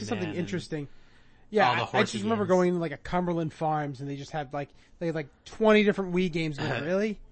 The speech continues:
Speaker 1: This is weird. Yeah,
Speaker 2: Like
Speaker 1: like, a Rite
Speaker 2: five dollars
Speaker 1: Aid
Speaker 2: each or
Speaker 1: has them
Speaker 2: something,
Speaker 1: too.
Speaker 2: just
Speaker 1: It's
Speaker 2: all
Speaker 1: just, this is
Speaker 2: crap.
Speaker 1: just uncomfortable and weird.
Speaker 2: Yeah.
Speaker 1: You don't buy video games at a Rite Aid or a
Speaker 2: Yep.
Speaker 1: gas station. Um,
Speaker 2: No, that's just the way that the system was marketed, though, was, like, to the casual
Speaker 1: Yeah.
Speaker 2: again, and Nintendo, Nintendo made a ton of money off of it, but they paid for it,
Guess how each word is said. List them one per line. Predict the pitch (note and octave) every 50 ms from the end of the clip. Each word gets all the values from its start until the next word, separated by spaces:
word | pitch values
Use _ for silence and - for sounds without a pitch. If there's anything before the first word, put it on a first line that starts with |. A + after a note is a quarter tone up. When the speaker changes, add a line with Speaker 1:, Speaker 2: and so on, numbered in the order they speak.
| _ - - - - _
Speaker 1:
This | - G3+ G3 D#3+
is | D#3+ C#3+
weird. | C3+ D3+ D3 C#3+ C3+ - - - - - - - - -
Yeah, | - F#3 F3 D#3 D3+
Speaker 2:
Like | D#3 E3 D#3+ -
Speaker 1:
like, |
a | -
Rite | - - -
Speaker 2:
five | E3+ F#3 F3+ F3+
dollars | F3+ F3+
Speaker 1:
Aid | F#3
Speaker 2:
each | E3+
or | D#3+
Speaker 1:
has | E3 F3+ F#3 E3+
them | E3 E3+
Speaker 2:
something, | - -
Speaker 1:
too. | E3+ D#3+ D#3+ E3
Speaker 2:
just | E3
Speaker 1:
It's | - -
Speaker 2:
all | -
Speaker 1:
just, | - - -
this | - A2
is | G#2+
Speaker 2:
crap. | A3 - B2+
Speaker 1:
just | B2 B2+
uncomfortable | D#3 D#3+ D3+ - E3 D#3+ D3 - D3+ C#3+ D3 C#3+
and | C3+ C3
weird. | C3 C#3 C#3 C3+ C3 B2 -
Speaker 2:
Yeah. | - A#2 A2+ A2 G#2+ A2
Speaker 1:
You | G3+
don't | A3 A#3
buy | G#3+ G3+ F3
video | C#3+ G3+ G3 G3 F#3
games | F#3 F3+ F3 D#3
at | E3+
a | D#3
Rite | D3 C#3 D3+ D#3 D#3+ D#3
Aid | D#3 D#3 D3
or | D3+
a | C#3 B2+
Speaker 2:
Yep. | A#2+ B2 -
Speaker 1:
gas | A#2+ A#2 -
station. | - C3 - - B2+ B2+ - - - - - - - -
Um, | F3+ F3+ F3+ F3 E3 D#3 - _ - - - - - _ - _ - - - _ - _ _ _ _
Speaker 2:
No, | - - - - B2+
that's | C3+ C3+
just | - C#3 -
the | - D3
way | C#3+ C#3+
that | C3 B2 -
the | A#2+
system | - - - - B2+
was | A2+ G#2 G2+
marketed, | A2 G#2+ G#2+ G#2+ G#2+ G#2+ A2 G2+
though, | G#2+ G#2+ G#2+
was, | A2 G#2+
like, | A2 G#2 -
to | - A#2
the | A2 -
casual | - F3+ G3+ G3+ F3+ G3+ G3
Speaker 1:
Yeah. | G3 G3 G3 F#3+ F#3+ F#3+ F#3 -
Speaker 2:
again, | G#2 G#2
and | G#2+ G#2+ G#2 G#2 G#2 - _ _ _ - - - _ - _ - C#3 D3 D3 C3
Nintendo, | D#3+ E3+ E3 F3 F3+ F3+ F3+ D#3+
Nintendo | D#3+ E3+ E3+ - F3+ F#3+ F#3+ F3+ E3+
made | E3+ F3+ E3+ D3+
a | B2+
ton | - - - F3 F3
of | E3+
money | D#3+ D3+ D3+ D3+
off | C#3 C3 B2 A#2
of | B2 B2
it, | B2+ B2
but | C#3 A#2
they | A#2+ A#2
paid | A2+ - C3+ C3 B2+ A2+
for | - C3 A#2+ A2+ A2 A2 A2
it, | A2 -